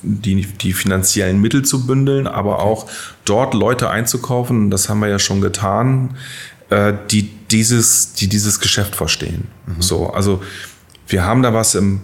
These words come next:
Speaker 1: Portfolio, also wenn du jetzt zu mir kämest mit einer Idee, dann würde ich dich jetzt nicht nach Hause schicken,
Speaker 2: Okay.
Speaker 1: sondern ich würde dich an die Hand
Speaker 2: Okay.
Speaker 1: nehmen und
Speaker 2: Okay.
Speaker 1: ich glaub, das ist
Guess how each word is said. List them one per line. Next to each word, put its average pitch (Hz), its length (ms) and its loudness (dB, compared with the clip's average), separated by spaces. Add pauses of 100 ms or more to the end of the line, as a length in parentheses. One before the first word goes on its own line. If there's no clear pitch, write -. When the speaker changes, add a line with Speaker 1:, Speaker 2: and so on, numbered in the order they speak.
(120)
Speaker 1:
Portfolio, 139 800 2
also 95 300 2
wenn 95 160 2
du 107 140 2
jetzt 110 400 0
zu - 100 0
mir 117 240 4
kämest 120 460 2
mit 95 100 2
einer 95 220 2
Idee, 98 580 2
dann 101 300 2 (100)
würde 101 140 0
ich 95 80 -2
dich 101 180 -2
jetzt 98 160 -2
nicht 101 140 2
nach 95 100 2
Hause 110 240 2
schicken, 147 480 0 (240)
Speaker 2:
Okay. 92 180 -4
Speaker 1:
sondern 104 280 2
ich 101 120 -2
würde 110 160 2
dich 110 220 -2
an 104 80 2
die 107 140 2
Hand 98 300 4
Speaker 2:
Okay. 85 60 0
Speaker 1:
nehmen 80 360 2
und 92 260 0
Speaker 2:
Okay. 92 220 -4
Speaker 1:
ich 95 60 0
glaub, 104 180 0
das 123 160 2
ist - 320 -2